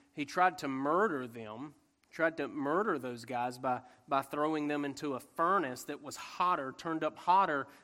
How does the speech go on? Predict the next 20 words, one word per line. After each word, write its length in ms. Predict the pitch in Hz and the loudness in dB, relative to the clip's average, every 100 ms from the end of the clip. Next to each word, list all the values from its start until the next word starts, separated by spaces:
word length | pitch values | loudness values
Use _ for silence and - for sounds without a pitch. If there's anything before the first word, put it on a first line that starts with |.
| - | -6
than 200 | 143 139 | -4 -2
it 60 | |
normally 520 | 143 151 156 156 139 131 | -2 0 2 2 0 0
was. 640 | 135 156 117 98 - - _ _ _ _ _ _ _ _ _ _ _ - | 4 4 4 -4 -14 -18 _ _ _ _ _ _ _ _ _ _ _ -14
And 120 | 156 | -4
so, 300 | 156 143 143 | -2 0 -2
so 300 | - 170 151 139 - _ - | -2 0 0 -2 -12 _ 0
Haman, 340 | 180 233 226 | 4 6 4
who's 240 | 165 175 - | 0 -4 -6
full 320 | - 226 233 | -6 -2 0
of 100 | 175 - | -2 -4
fury 500 | - 196 214 202 151 | 0 6 8 8 6
and 100 | 147 | 2
in 120 | 151 156 | 2 0
this 180 | 147 | 0
massive 720 | 160 160 175 220 247 - 220 190 208 | 0 2 4 4 4 4 0 2 6
overreaction 840 | 202 220 208 175 160 170 - 170 | 6 8 6 8 8 6 4 0
that's 200 | 165 - | 0 -2
equivalent 680 | 165 - 220 247 202 170 - | -6 4 4 6 4 2 0
to 240 | 170 156 | 0 0